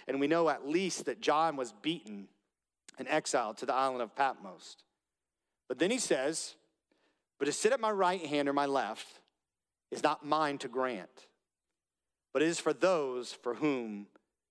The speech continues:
it has been prepared." And I want you to take note of what Jesus says to them. They ask for these positions of prominence. And Jesus says,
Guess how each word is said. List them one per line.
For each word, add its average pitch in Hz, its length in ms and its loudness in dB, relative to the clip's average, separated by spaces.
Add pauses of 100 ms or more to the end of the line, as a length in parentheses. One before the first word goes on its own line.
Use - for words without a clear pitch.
(160)
it 135 80 0
has 117 120 -6
been 107 480 -4 (100)
prepared." 95 460 -10 (1000)
And 104 60 -8
I - 20 -4
want 143 260 2
you 214 60 0
to 190 80 -6
take 180 260 0
note 131 280 -4
of 107 100 -12
what 113 160 -4
Jesus 113 400 -6
says 107 300 -4
to 104 120 -8
them. 90 180 -12 (800)
They 147 120 0
ask 165 500 2 (720)
for 139 120 0
these 139 180 0
positions 165 560 0
of 185 140 -2
prominence. - 720 -4 (680)
And 101 120 -10
Jesus 147 400 2
says, - 680 -2